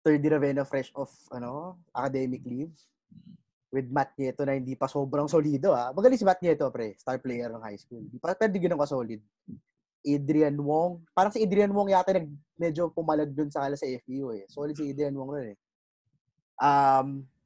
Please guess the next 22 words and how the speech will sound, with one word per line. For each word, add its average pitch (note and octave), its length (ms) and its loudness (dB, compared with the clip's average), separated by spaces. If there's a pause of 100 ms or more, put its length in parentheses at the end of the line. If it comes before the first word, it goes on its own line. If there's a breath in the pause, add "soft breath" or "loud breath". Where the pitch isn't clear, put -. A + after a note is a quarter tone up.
(560)
yun G3+ 80 6
lang, G3+ 160 6
you, F3+ 480 -6
you G#3+ 80 -8
see G#3+ 160 -8
the F#3+ 80 -4
differences C#3+ 720 -2
eh, - 120 -20 (680)
in C#3+ 160 -6
terms C#3+ 240 -4
of C3 160 -6
body A2+ 320 -6
language, A2 480 -12
you C3 80 -8
know. A#2+ 80 -14 (720 soft breath)
One G#3+ 240 6
coach, G#3 240 0
sorry, E3 160 6
bring D#3+ 240 0
up, F#3+ 160 2
bring E3 320 -2
up D#3+ 100 -6